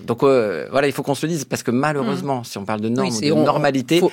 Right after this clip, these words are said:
Speaker 2: il faut monter en
Speaker 1: ce
Speaker 2: gamme
Speaker 1: n'est
Speaker 2: et,
Speaker 1: pas
Speaker 2: et
Speaker 1: la
Speaker 2: se donner
Speaker 1: norme
Speaker 2: le temps.
Speaker 1: aujourd'hui. Et en
Speaker 2: Oui.
Speaker 1: fait, le monde aura changé si on a des milliers de Sophie, de dirigeantes comme
Speaker 2: <laughs>
Speaker 1: ça, dans, euh, cinq ans et on n'a pas deux générations, euh, de, d'écoles de management pour faire des nouveaux dirigeants.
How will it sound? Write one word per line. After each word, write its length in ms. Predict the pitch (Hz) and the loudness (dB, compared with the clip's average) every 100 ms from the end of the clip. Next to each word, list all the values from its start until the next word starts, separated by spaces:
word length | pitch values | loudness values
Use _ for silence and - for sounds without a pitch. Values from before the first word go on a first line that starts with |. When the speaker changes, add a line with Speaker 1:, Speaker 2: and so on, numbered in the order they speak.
| - | 0
Speaker 2:
il 60 | |
faut 160 | 180 190 | 2 6
monter 320 | 190 202 214 | 6 6 4
en 100 | 185 | 4
Speaker 1:
ce 60 | 170 | 6
Speaker 2:
gamme 280 | 170 196 - | 4 4 2
Speaker 1:
n'est 200 | - 160 | 2 2
Speaker 2:
et, 20 | |
Speaker 1:
pas 140 | 147 | 2
Speaker 2:
et 20 | - | 2
Speaker 1:
la 80 | |
Speaker 2:
se 100 | - | 2
donner 60 | 151 | 4
Speaker 1:
norme 220 | 156 175 | 4 4
Speaker 2:
le 100 | 160 | 2
temps. 60 | - 147 | 2 2
Speaker 1:
aujourd'hui. 280 | 131 117 - - | 2 0 -6 -2
Et 60 | |
en 40 | 127 | 0
Speaker 2:
Oui. 60 | |
Speaker 1:
fait, 220 | 151 - | 0 -2
le 160 | 117 120 | 0 0
monde 200 | 151 160 | 0 0
aura 160 | 113 110 | -2 -2
changé 460 | 120 110 135 180 | -4 -2 0 -2
si 480 | 170 - 135 165 165 - | -2 -6 -4 -2 -2 -4
on 180 | 107 | -2
a 120 | 123 143 | -2 -2
des 160 | 113 | -4
milliers 420 | 107 120 123 135 | -4 -4 -2 -2
de 200 | 113 98 | -2 -4
Sophie, 380 | 87 101 - 208 - - | -6 -8 -8 -10 -12 -12
de 160 | - | -8
dirigeantes 540 | 113 104 101 139 165 - | -6 -6 -4 -6 -6 -4
comme 160 | 139 127 | -2 -2
Speaker 2:
<laughs> 0 | |
Speaker 1:
ça, 260 | - 143 - - - - 110 | -2 -2 -4 -12 -16 -10 -2
dans, 500 | 127 143 175 170 - | 2 4 4 2 0
euh, 180 | 107 107 | -4 -4
cinq 360 | - 131 123 139 | 0 -2 0 0
ans 300 | 170 185 - | 0 -2 -4
et 220 | - 107 123 | -6 -2 0
on 120 | 104 | -2
n'a 120 | 92 | -4
pas 220 | - 151 156 | -2 -2 -4
deux 240 | 113 143 165 | -6 -2 -2
générations, 640 | 151 131 113 117 175 202 - - - - _ - | -2 -4 -4 -4 -6 -8 -10 -20 -20 -20 _ -6
euh, 260 | 101 98 101 | -4 -2 -2
de, 260 | 123 135 | 2 2
d'écoles 280 | 120 110 127 | 2 0 0
de 60 | 117 | 0
management 640 | 107 101 117 143 170 - | 0 -2 -2 -2 -2 -6
pour 160 | 120 | -12
faire 180 | - 120 | -6 -4
des 80 | 107 | -2
nouveaux 220 | 107 113 | -4 -4
dirigeants. 460 | 107 110 113 151 | -6 -6 -4 -4